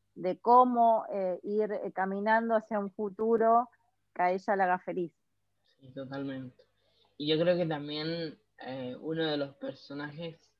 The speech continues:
Speaker 2: a mí me encantó el personaje de Amanda, yo creo que es uno de los más importantes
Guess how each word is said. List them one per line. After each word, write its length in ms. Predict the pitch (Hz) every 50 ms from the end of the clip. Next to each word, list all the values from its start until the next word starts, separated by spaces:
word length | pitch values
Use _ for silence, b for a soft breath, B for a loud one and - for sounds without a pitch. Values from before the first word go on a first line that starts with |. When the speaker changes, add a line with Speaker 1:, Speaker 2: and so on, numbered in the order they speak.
| _ _ _ _ -
Speaker 2:
a 100 | 139 160
mí 140 | 190 208
me 120 | 214 214 202
encantó 400 | 175 151 139 139 135 - - 147
el 80 | 143
personaje 560 | - 143 151 - - 135 135 139 139 - 151 135
de 60 | 127
Amanda, 440 | 123 127 127 131 135 135 143 147 147
yo 140 | 143 139 135
creo 240 | 139 139 143 131 -
que 240 | - 135 - b b b b b b b b b
es 120 | 143 143
uno 240 | 143 147 147 147 143
de 80 | 143 135
los 240 | 135 135 135 143 143
más 200 | 143 147 151 156
importantes 840 | 151 147 143 147 139 135 - 139 143 143 - 156 151 156 151 -